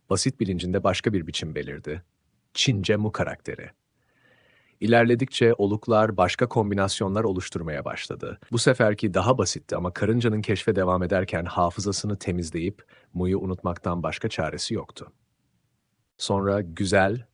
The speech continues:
çizgisel bir oluğa girdi. Gördüğü bir şekil, ona kısa süre önce ölü bulduğu bir çekirgenin karnını hatırlattı. Bu şekil Z'ydi.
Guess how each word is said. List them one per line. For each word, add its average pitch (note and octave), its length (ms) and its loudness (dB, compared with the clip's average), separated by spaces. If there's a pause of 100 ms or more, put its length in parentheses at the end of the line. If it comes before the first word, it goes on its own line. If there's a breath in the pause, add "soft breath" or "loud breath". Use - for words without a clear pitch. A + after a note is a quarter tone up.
çizgisel G2+ 580 0
bir F#2+ 80 -2
oluğa E2 340 -4
girdi. - 440 -14 (640 soft breath)
Gördüğü F#2 420 2
bir F#2 100 0
şekil, A2 480 -2 (280 soft breath)
ona F#2 240 -2
kısa - 260 0
süre A2 200 0
önce F2+ 300 0
ölü G#2+ 280 0
bulduğu F#2 440 -2
bir E2+ 120 -2
çekirgenin E2+ 640 -4
karnını E2 400 -4
hatırlattı. - 640 -12 (560 soft breath)
Bu A2 100 2
şekil A2+ 340 2
Z'ydi. F#2+ 560 -4